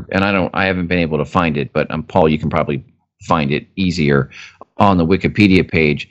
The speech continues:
You know, something, Steve Howe complaining again about how, you know, he and John were squeezed out of this because there wasn't time or this, that, or the other thing.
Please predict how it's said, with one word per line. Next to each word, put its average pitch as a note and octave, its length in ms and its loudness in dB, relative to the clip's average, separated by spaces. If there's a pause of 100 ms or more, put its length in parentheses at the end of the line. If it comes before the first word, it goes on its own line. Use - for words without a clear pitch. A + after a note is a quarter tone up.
(280)
You D3 80 2
know, C#3 100 4
something, B2+ 720 -2 (920)
Steve D3+ 320 2
Howe G2 440 -2 (280)
complaining F2+ 840 0
again E2+ 360 0
about D#2 340 0
how, D2+ 500 -2 (460)
you F#2+ 100 -2
know, D#2+ 220 0 (640)
he G#2+ 300 4
and E2+ 140 0
John F2 340 0
were D#2 140 -2
squeezed F2+ 480 0
out E2 200 0
of D2 120 -4
this D#2 320 0
because D#2 720 -2
there D2+ 160 2
wasn't D2+ 400 0
time C#2+ 400 0
or C2+ 80 0
this, C#2 180 -2
that, C2 220 0
or B1+ 40 -2
the C2 120 0
other C2 140 0
thing. C2+ 340 -2